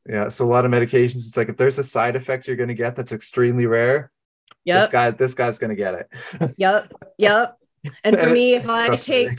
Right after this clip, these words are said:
Speaker 2: if I come even close to taking, like, a, a normal dose, man, way, way, way too much for my body. Like, I can start with a quarter of a dose that's recommended and have,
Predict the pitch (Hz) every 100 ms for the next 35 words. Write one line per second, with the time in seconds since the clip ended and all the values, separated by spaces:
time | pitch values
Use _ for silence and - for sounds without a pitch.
0 | - 220 240 240 - 277 254 254 247 240
1 | 240 233 226 233 233 233 196 202 190 180
2 | - 190 196 196 - 196 196 190 202 202
3 | 190 160 170 185 262 - - - 170 202
4 | 185 175 170 165 - 190 233 233 220 196
5 | 180 165 214 202 185 - 208 240 233 214
6 | 170 - 175 156 151 139 139 170 170 -
7 | 220 262 247 - - 214 208 202 185 165
8 | - - 196 208 226 214 208 214 226 226
9 | - 214 214 214 226 214 220 226 220 185
10 | 185 180 180